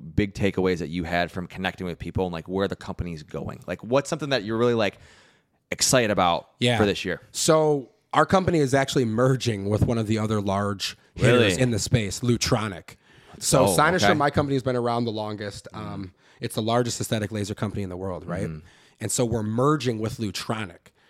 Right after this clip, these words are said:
Speaker 2: all to become kind of one big powerhouse.
Speaker 1: Mm-hmm.
Speaker 2: So the
Speaker 1: Yeah.
Speaker 2: C E O, Nadav, was there. And of course, you know me, I went up, I introduced myself to him, talked to him for five, six minutes,
Speaker 1: Mm-hmm.
Speaker 2: um, just about how excited I am about everything, right? So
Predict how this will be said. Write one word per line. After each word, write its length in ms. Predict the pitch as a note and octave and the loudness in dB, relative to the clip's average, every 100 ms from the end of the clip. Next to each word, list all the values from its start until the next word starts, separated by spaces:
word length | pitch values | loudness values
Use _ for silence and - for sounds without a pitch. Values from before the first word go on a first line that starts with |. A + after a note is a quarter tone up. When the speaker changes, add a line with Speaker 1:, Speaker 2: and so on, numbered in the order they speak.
| _ _ _ - | _ _ _ 0
Speaker 2:
all 240 | B2+ C3 | 4 4
to 140 | - A2 | 0 -2
become 400 | A#2+ - A2+ G#2+ | -2 0 -2 -2
kind 240 | B2+ A2+ | -2 -2
of 160 | G2+ - | -4 -4
one 420 | A2+ A#2+ A2 G2+ - | 0 0 0 -4 -8
big 240 | A2 F#2 | -10 -4
powerhouse. 600 | - G#2 F#2+ F#2 F2 D#2+ | -4 -2 -8 -8 -8 -8
Speaker 1:
Mm-hmm. 140 | - A2+ | -4 -4
Speaker 2:
So 120 | G2+ | -4
the 280 | G2 - D#3 | -6 -6 -4
Speaker 1:
Yeah. 60 | |
Speaker 2:
C 100 | C#3+ A#2+ | 0 2
E 40 | |
O, 160 | B2 A#2+ | 2 0
Nadav, 320 | A2+ A2+ A2+ | -2 -2 -2
was 140 | A2 A2+ | -2 -4
there. 160 | A2 | -4
And 80 | G#2 | -6
of 80 | - | -6
course, 240 | A#2+ G2+ A#2 | -6 -4 -4
you 60 | |
know 100 | G#2 | -4
me, 160 | G2+ G#2+ | -2 -2
I 80 | G2 | -2
went 200 | G2+ G2+ | -2 -2
up, 160 | G2 | -4
I 100 | G2 | -4
introduced 400 | G2 A2 G2+ - | -6 -6 -6 -4
myself 320 | G#2 G2 G#2 - | -6 -6 -8 -8
to 80 | |
him, 140 | G2+ F#2+ | -10 -8
talked 260 | G2+ G2 | -8 -8
to 60 | G#2 | -8
him 100 | F#2+ | -10
for 140 | - | -12
five, 260 | - F#2+ F2+ | -8 -6 -6
six 240 | - G2+ - | -10 -12 -12
minutes, 380 | F#2+ F#2+ - - | -12 -12 -14 -16
Speaker 1:
Mm-hmm. 560 | E2 D#2+ D2+ C#2+ - A2 | -16 -14 -16 -16 -12 -10
Speaker 2:
um, 240 | G2 F#2 | -10 -8
just 240 | B2+ - | -8 -8
about 240 | G2+ G#2+ G#2 | -8 -10 -8
how 180 | A2 A2+ | -6 -6
excited 520 | - - G#2+ G#2 F#2+ | -4 -4 -2 -4 -4
I 80 | F#2+ | -8
am 200 | F#2+ F#2+ | -10 -10
about 220 | G2 F#2+ | -10 -8
everything, 400 | F#2+ F#2+ G#2+ F#2 | -8 -10 -10 -10
right? 260 | F#2+ G#2+ | -6 -6
So 340 | - A#2+ A2 | -8 -8 -10